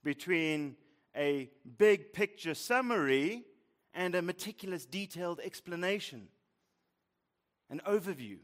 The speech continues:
of the whole story. Today, we begin a sequential exposition through Genesis. However, I'd like to begin by providing a big picture overview,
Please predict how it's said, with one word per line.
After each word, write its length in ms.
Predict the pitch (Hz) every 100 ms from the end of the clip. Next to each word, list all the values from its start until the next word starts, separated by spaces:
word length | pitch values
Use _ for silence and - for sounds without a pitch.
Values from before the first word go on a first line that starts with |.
| -
of 260 | 143 143 120 127
the 100 | 131
whole 200 | 156 147
story. 560 | - 165 156 139 92 - _ _ _ _ _ _ _ _ - _
Today, 340 | 160 160 208
we 140 | 180 175
begin 400 | 156 160 175 170
a 160 | 156 151
sequential 760 | - 151 - 190 185 - 180 170
exposition 960 | 175 - - 165 131 190 190 170 147 139 -
through 420 | 165 160 156 151 - _ _ -
Genesis. 960 | 110 160 170 160 - 113 - - - - _ _ _ _ _ _ _
However, 640 | 147 151 196 220 143 123 208 - _ _ _ _
I'd 160 | - 139
like 220 | 156 160
to 80 | -
begin 540 | 143 143 156 180 165 151
by 200 | 147 147
providing 680 | 151 127 160 165 160 160 -
a 160 | 156 151
big 280 | 175 180
picture 360 | 180 196 - 190 -
overview, 640 | 214 240 185 180 123 107